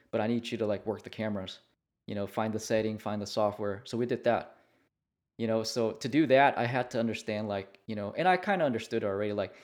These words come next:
what I S O to set it for, if it's low light, the shutter speed, sync the flash, did all that stuff, you know, uh, find out what the best setting is for, like, when you throw it at a party, how far away, and that kinda got me, like, pretty good with the settings.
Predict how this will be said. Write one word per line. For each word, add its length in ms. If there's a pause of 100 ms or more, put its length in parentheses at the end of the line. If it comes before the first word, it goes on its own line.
(140)
what 160
I 200
S 140
O 140
to 100
set 200
it 120
for, 280
if 80
it's 160
low 160
light, 500 (280)
the 60
shutter 300
speed, 540
sync 280
the 60
flash, 640
did 140
all 140
that 180
stuff, 520
you 100
know, 260 (580)
uh, 320
find 340
out 160
what 260
the 60
best 380
setting 320
is 200
for, 180
like, 280
when 140
you 40
throw 240
it 60
at 80
a 60
party, 760 (320)
how 160
far 220
away, 280
and 140
that 220
kinda 180
got 240
me, 100
like, 240 (460)
pretty 200
good 120
with 120
the 60
settings. 560